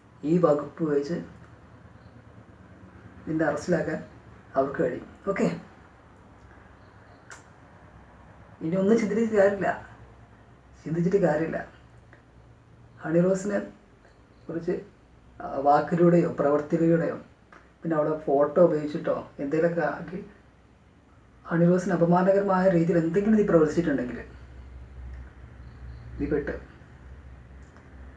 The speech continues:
മനസ്സിലാവുന്നുണ്ടോ? കൂടുതൽ വിവരങ്ങൾ, ആ വകുപ്പിൻ്റെ കൂടുതൽ വിവരങ്ങൾ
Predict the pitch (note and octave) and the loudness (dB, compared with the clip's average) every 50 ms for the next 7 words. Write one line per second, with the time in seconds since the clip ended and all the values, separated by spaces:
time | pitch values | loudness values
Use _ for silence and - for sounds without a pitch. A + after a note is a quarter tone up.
0 | - - - - - - - - - - - - - - - E3+ E3 G3 F#3+ D#3+ | -20 -20 -20 -20 -20 -20 -20 -20 -20 -20 -20 -20 -20 -10 -8 -6 2 4 4 4
1 | C#3+ - - - - - - - - - - - - - - - - - - - | 4 0 -4 -8 -10 -16 -18 -18 -20 -20 -20 -20 -20 -20 -20 -20 -20 -16 -16 -16
2 | - - - - - - - - E3 E3+ E3+ F3+ G#3 G#3 F#3+ F3+ F3 F3 F3 F3+ | -16 -16 -16 -18 -18 -16 -8 0 4 6 6 10 10 10 10 12 10 8 8 6
3 | E3+ D#3 - - - - - - - - - - - - - D#3+ D#3+ F3 E3+ E3+ | 4 2 0 -6 -12 -18 -20 -20 -20 -20 -20 -20 -20 -10 -6 2 4 6 6 6
4 | E3 - F#3+ F#3 F#3+ F3 E3+ D#3+ E3+ E3+ F3+ G3 F3 E3+ E3+ F3 E3+ | 2 0 0 0 0 0 2 2 2 4 4 4 4 6 6 6 4